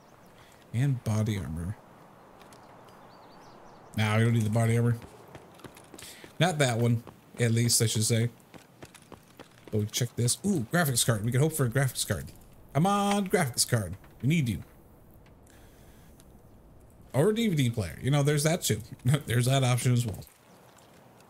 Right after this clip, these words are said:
All right, let's get out of here. On to the next one, and hopefully we get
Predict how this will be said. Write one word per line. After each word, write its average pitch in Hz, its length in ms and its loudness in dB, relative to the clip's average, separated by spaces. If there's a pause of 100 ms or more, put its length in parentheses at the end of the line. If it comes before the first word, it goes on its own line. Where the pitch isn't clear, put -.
(520)
All 240 80 2
right, 151 80 0
let's - 140 0
get 233 120 2
out 180 120 4
of - 20 2
here. 170 120 0 (1300)
On 131 220 4
to 190 140 4
the 220 100 2
next 196 260 0
one, 113 340 2 (120)
and 110 140 2
hopefully 180 480 0
we 185 160 -2
get 127 280 0